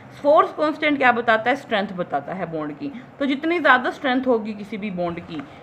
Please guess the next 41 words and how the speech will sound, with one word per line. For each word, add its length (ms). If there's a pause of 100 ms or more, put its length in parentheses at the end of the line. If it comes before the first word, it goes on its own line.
(160)
उतनी 260
ही 160
ज़्यादा 280
हमारी 320
क्या 140
हो 120
जाएगी, 360
Vibrational 640
frequency। 500
इसको 180
हम 160
क्या 140
बोलते 280
हैं 60
भाई, 100
Vibrational 760
frequency 560
क्या 160
है 280
हमारी, 480 (420)
हो 120
जाएगी। 520
ठीक 160
है, 80 (320)
हो 60
जाएगा। 280
इसका 220
मतलब 260
vibrational 560
frequency 480
क्या 140
होती 340
है, 300 (300)
Directly 420
proportional 540
होती 360
है 320 (300)
किसके, 440 (120)
Bond 320
strength 460
के। 100